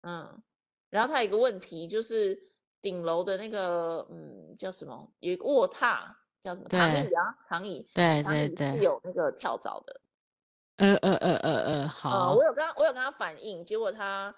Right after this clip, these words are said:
Speaker 1: 就说：“那你就不要躺在躺椅上啊。”
Speaker 2: <laughs> 这个蛮好的建议，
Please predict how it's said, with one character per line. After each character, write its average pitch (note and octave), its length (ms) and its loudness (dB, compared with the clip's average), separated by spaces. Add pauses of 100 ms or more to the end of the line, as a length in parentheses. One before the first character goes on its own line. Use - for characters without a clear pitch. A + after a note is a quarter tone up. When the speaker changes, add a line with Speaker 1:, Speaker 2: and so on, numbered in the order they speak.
(440)
Speaker 1:
就 A3+ 160 0
说 A3+ 220 -2
：“那 E4 120 -2
你 G#3+ 60 -4
就 B3 120 0
不 A3+ 100 0
要 G#3+ 100 4
躺 E3 200 -12
在 F#3 80 -10
躺 E3 200 -14
椅 - 80 -16
上 - 200 -16
啊。” - 260 -20
Speaker 2:
<laughs> F4+ 2000 0
这 D#4 100 -2
个 C#4 140 2 (440)
蛮 B3 200 2
好 G#3 180 2
的 G3 120 -6
建 D4 220 -6
议， B3 420 -6